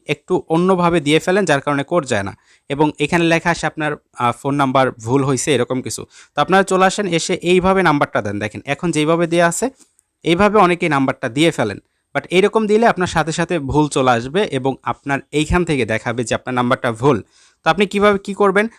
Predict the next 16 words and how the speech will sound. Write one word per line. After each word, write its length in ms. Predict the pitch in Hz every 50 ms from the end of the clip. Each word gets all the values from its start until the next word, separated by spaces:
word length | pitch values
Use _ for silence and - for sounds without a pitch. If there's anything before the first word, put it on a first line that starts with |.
| _ _ -
আপনি 220 | 139 143 175 180 -
এইখানে 320 | 170 175 165 185 190 190
আসার 240 | 185 180 - 196 185
পরে, 300 | 185 196 180 123 104 95 -
ওয়েবসাইটে 300 | 131 143 - - 170 170
আসার 180 | 170 - 185 170
পরে 160 | - 185 - -
এই 120 | 160 165 160
যে 120 | - 180
নাম্বারটা, 420 | 156 143 147 151 160 - - 175
সামনের 280 | 165 - 151 143 147 147
নাম্বারটা 260 | 143 143 139 - -
আছে 140 | 147 - 156
এটা 140 | 143 - 139
কেটে 280 | - - 165 170 170
দিবেন। 220 | 143 123 101 101